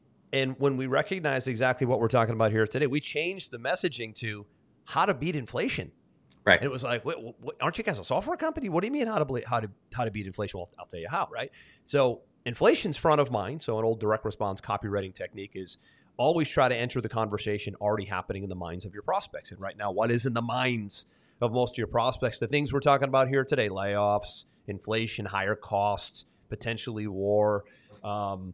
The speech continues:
Speaker 1: you know, contraction, those things are naturally on the mind of many. So if you can speak to that, you can actually get your audience's attention and, and be, and they'll be more receptive to your products and services. So how to beat inflation by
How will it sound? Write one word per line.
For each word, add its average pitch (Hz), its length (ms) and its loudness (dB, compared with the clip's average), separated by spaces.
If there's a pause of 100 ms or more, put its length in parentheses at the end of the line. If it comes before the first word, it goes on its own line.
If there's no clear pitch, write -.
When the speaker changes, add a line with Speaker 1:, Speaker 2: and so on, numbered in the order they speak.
(120)
Speaker 1:
you 120 120 -4
know, 92 60 -6
contraction, 107 840 0 (220)
those 165 220 6
things 196 280 -2
are 135 320 4
naturally 131 600 0
on 120 260 2
the 113 60 0
mind 110 400 -2
of 107 140 -4
many. 104 380 -4 (200)
So 135 100 -2
if 117 80 -2
you 131 100 0
can 123 140 -2
speak 196 420 -2
to 208 120 2
that, 90 360 -4 (400)
you 131 200 0
can 131 140 -2
actually 127 460 -2
get 110 420 -4 (440)
your 120 220 4
audience's 123 480 2
attention 107 640 -6
and, 104 240 -6
and 101 340 -6
be, 120 300 -4
and 110 180 -6
they'll 127 120 4
be 123 120 -2
more 113 200 4
receptive 107 500 0
to - 80 -14
your 101 80 -6
products 101 320 0
and 90 80 -20
services. 151 400 -4
So 104 300 2 (320)
how 185 180 8
to 220 80 6
beat 175 220 0
inflation 151 720 2 (480)
by 131 400 2